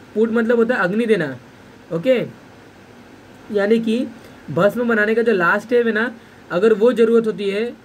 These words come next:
अ, sorry, उसको बनाने के लिए अगर हमें sunlight की ज़रूरत है, तभी हम क्या उसको बोलेंगे, सूर्य पुट बोलेंगे। Otherwise उसके जितने भी, अ, बैक के जो steps हैं ना, और वहाँ पे अगर हमें sunlight की ज़रूरत है, तो उसे हम सूर्य पुट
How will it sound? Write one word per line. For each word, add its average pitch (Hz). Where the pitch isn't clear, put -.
अ, 147
sorry, 175
उसको 180
बनाने 220
के 220
लिए 220
अगर 220
हमें 226
sunlight 208
की 202
ज़रूरत 196
है, 214
तभी 202
हम 214
क्या 202
उसको 202
बोलेंगे, 196
सूर्य 220
पुट 202
बोलेंगे। 135
Otherwise 208
उसके 170
जितने 170
भी, 226
अ, 220
बैक 165
के 208
जो 208
steps 220
हैं 220
ना, 226
और 175
वहाँ 175
पे 208
अगर 208
हमें 202
sunlight 196
की 175
ज़रूरत 190
है, 196
तो 214
उसे 202
हम 202
सूर्य 185
पुट 220